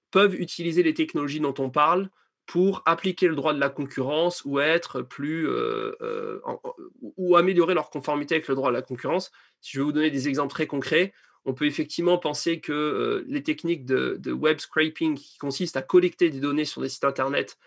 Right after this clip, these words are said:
euh, pourraient être multipliées par les autorités de concurrence pour surveiller les ententes entre entreprises. Euh, le machine learning pourrait être, euh, finalement développé sur la base des décisions,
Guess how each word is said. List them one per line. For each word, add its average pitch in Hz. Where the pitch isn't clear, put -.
euh, 110
pourraient 151
être -
multipliées 170
par 147
les 131
autorités 147
de 147
concurrence 147
pour 127
surveiller 135
les 135
ententes 135
entre 127
entreprises. 151
Euh, 127
le 147
machine 180
learning 160
pourrait 139
être, 135
euh, 123
finalement 147
développé 139
sur -
la 139
base 156
des 131
décisions, 165